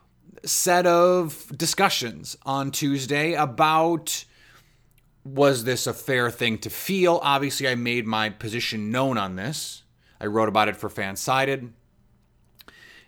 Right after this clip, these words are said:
And, uh, frankly, I was, I was, if I'm being honest, I was frustrated. And I was annoyed because there's been multiple, this is like th-,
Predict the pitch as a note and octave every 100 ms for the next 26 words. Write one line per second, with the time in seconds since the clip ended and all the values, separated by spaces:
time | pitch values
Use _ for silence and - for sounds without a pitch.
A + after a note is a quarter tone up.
0 | _ C3+ C3 C3 C3 C3 C3 B2 - -
1 | - - D#3+ F#3 D3+ B2 B2 B2+ - -
2 | C3 A#2+ B2+ B2 - - - - - C3+
3 | A#2+ C3+ B2+ D#3 D#3+ B2 B2 - D#3 -
4 | G2+ - - _ _ _ _ _ _ _
5 | _ - A#2 A#2 A#2 A#2 A#2 A#2 A2+ -
6 | - - - B2+ C3 B2+ G#2+ - - _
7 | _ _ _ _ _ _ _ _ _ B2+
8 | A#2 C3 B2+ B2 A#2 C3+ A#2 C#3+ C#3+ D#3
9 | D#3+ D#3+ - C3+ D3+ D#3+ D3 D#3+ E3 D#3+
10 | - E3+ F3 D3+ D3 C#3+ D#3